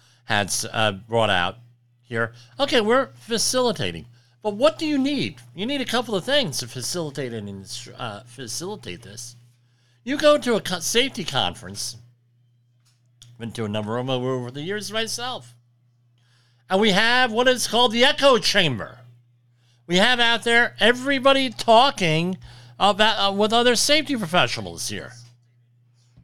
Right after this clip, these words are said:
Right? That's YouTube, making sure I'm on. We have other, you know, where we're out. Oh, yeah.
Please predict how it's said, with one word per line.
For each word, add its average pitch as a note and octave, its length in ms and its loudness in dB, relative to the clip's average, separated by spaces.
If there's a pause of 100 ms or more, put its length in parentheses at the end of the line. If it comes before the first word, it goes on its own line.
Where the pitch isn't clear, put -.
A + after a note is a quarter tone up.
Right? F#3 240 2 (640)
That's D3+ 260 0
YouTube, A2+ 340 -2
making G#2+ 260 -4
sure F#2+ 180 -10
I'm E2+ 120 -10
on. D2+ 140 -16 (420)
We C4 80 4
have B3+ 200 4
other, C4 540 6 (300)
you G#3 80 -8
know, G#3 120 4
where G3+ 200 0
we're A3 320 -2
out. A3 200 4
Oh, B3 340 4
yeah. B3 260 -2